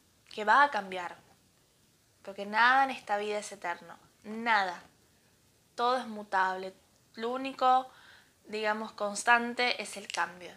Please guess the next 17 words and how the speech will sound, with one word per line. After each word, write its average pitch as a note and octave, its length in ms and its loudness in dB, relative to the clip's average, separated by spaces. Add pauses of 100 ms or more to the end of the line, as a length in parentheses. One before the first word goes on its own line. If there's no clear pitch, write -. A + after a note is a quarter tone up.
en F#3+ 80 -18
esta - 260 -18
vida. G3 180 -14
Lo G3+ 160 -6
único A3 280 -8
constante A3 760 -6
es G#3+ 320 -8
el G3+ 180 -14
cambio. E3+ 420 -20 (1500)
Eso A3 200 -10
es G3+ 40 -6
lo G3 80 -6
único F#3+ 240 -12
que F#3+ 60 -10
dura, F#3+ 380 -12
el G#3 280 -10
cambio, F#3+ 500 -8